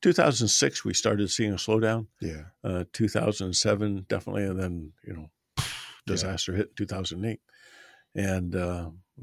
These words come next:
Speaker 1: it, uh, I was fortunate to have the Winterset brand in, in,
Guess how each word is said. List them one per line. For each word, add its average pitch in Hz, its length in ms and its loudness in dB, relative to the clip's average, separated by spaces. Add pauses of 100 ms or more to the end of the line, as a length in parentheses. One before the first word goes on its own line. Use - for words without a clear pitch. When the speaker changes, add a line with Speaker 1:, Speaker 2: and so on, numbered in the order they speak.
(440)
Speaker 1:
it, - 360 -12
uh, 85 300 -6 (720)
I 95 120 -4
was 87 220 -4
fortunate 107 580 2
to 98 80 -6
have 98 140 -2
the 92 100 0
Winterset 110 540 0
brand 92 380 -4 (640)
in, 98 380 -2 (240)
in, 90 260 -4